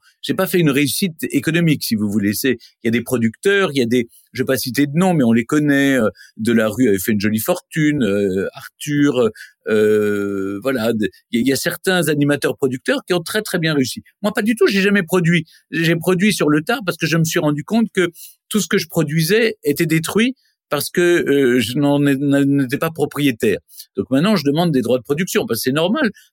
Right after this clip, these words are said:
pas pour avoir des droits, mais pour avoir un droit de regard sur les images. Et, euh, simplement, ce qui m'a, ce qui m'a toujours tenu, c'est qu'est-ce que je peux faire pour les autres.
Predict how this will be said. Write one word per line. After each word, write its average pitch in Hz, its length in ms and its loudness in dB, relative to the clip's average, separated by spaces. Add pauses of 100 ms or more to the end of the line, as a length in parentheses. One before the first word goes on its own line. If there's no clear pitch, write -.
pas 185 100 -2
pour 170 200 0
avoir 127 200 2
des 131 100 2
droits, 190 300 0
mais 175 120 0
pour 160 200 -2
avoir 147 260 0 (240)
un 123 140 -4
droit 196 260 0
de 175 60 0
regard 156 400 0
sur 147 160 0
les 127 200 0
images. 98 360 0 (480)
Et, 190 340 0
euh, 151 140 2 (260)
simplement, 196 440 -4
ce - 120 -4
qui 185 120 -4
m'a, 165 280 0 (140)
ce - 100 -8
qui - 100 -14
m'a 147 120 -2
toujours 190 340 0
tenu, 196 440 2 (580)
c'est 190 480 -2
qu'est-ce - 160 -2
que 196 100 -2
je 180 100 -4
peux 160 120 -2
faire 160 220 -2
pour 143 120 0
les 127 200 2
autres. 82 260 -6